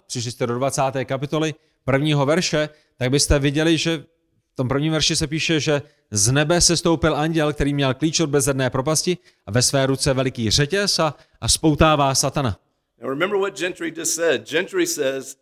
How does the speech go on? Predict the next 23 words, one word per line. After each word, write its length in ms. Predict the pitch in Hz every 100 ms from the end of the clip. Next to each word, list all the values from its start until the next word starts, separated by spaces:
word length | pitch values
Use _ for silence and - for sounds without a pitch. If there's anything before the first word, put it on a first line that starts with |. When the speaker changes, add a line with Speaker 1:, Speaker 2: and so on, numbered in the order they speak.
| _ _ _ _
Speaker 2:
that 120 | 135 131 - -
Christ 400 | 175 208 - 214
is 160 | 175
the 160 | 165 160
angel. 400 | 165 165 110 - _ _ _ _ _ _ -
Speaker 1:
A 40 |
pamatujete, 500 | 101 151 165 180 196
ten 200 | 175 143
autor, 320 | 139 147 170
o 40 | 160
kterém 240 | 156 147
jsme 280 | - 143 139 - _ _ _
před 220 | - 143 -
chvílí 220 | 156 135
mluvili, 300 | 139 165 151
říká, 380 | 147 143 151 143
že 300 | 143 139 139 _ _ _ -
zřejmě 680 | 107 101 147 170 165 156
tímto 300 | 151 156 143
andělem 540 | 143 147 160 135 131 131
je 160 | 127
sám 300 | 117 143 139
Kristus. 720 | 135 147 143 - 139 - -